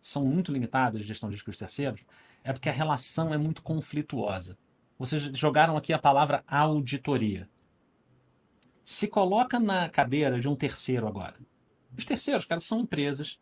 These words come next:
que querem fazer negócio, muitas vezes com recursos limitados, sofrendo pressão de preço pra caramba dos seus compradores, que normalmente são empresas muito maiores que eles.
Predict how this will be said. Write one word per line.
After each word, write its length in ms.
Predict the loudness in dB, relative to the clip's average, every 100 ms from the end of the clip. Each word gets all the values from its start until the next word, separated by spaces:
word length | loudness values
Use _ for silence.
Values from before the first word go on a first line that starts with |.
| -14
que 100 | -6
querem 300 | -2 -2 -2
fazer 220 | -2 0
negócio, 520 | -2 0 0 0 -2
muitas 220 | -4 -2
vezes 160 | -4 -4
com 100 | -4
recursos 400 | -4 -6 -8 -4
limitados, 680 | -4 -2 2 2 0 -6 -8
sofrendo 360 | -6 -4 -2
pressão 360 | -2 -4 -2 -2
de 100 | -2
preço 340 | -2 -2 -2
pra 160 | -4 -2
caramba 460 | 0 0 2 0
dos 100 | -2
seus 120 | -6 -6
compradores, 640 | -4 -2 -2 -2 -2 -4
que 100 | -4
normalmente 280 | -2 -2 -4
são 120 | -6
empresas 340 | -4 -4 -4
muito 520 | -4 0 2 0 0
maiores 360 | -4 -4 -4 -6
que 120 | -8
eles. 360 | -6 -6 -8